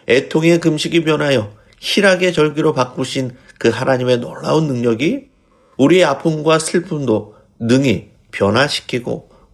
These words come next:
회복시키시는 줄 믿는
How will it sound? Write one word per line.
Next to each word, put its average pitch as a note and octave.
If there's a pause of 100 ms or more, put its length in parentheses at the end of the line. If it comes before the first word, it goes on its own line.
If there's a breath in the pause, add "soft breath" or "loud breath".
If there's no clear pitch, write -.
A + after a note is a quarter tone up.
(120)
회복시키시는 D3+
줄 G#2+ (600 soft breath)
믿는 B2+